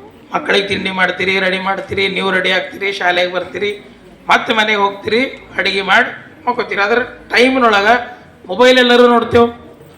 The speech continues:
ಎಲ್ಲರೂ ಸ್ಟೇಟಸ್ ಇಡ್ತೇವೆ, ಎಲ್ಲರೂ ರೀಲ್ಸ್ ನೋಡ್ತೇವೆ, ಎಲ್ಲರೇ ನನಗೆ ಹಿಡ್ಕೊಂಡೆ.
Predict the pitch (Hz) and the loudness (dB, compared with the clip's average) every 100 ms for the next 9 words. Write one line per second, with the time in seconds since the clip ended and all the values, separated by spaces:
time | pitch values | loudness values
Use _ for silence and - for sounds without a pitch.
0 | - - 180 196 190 190 196 196 196 180 | -18 -4 -2 0 -2 -2 -2 -4 -8 -8
1 | 196 185 185 190 196 196 196 196 190 214 | -6 -4 -4 -6 -6 -6 -4 -4 -4 -6
2 | 202 220 262 233 170 185 180 165 214 226 | -4 0 2 2 -2 -8 -10 -8 -6 -4
3 | - - | -6 -8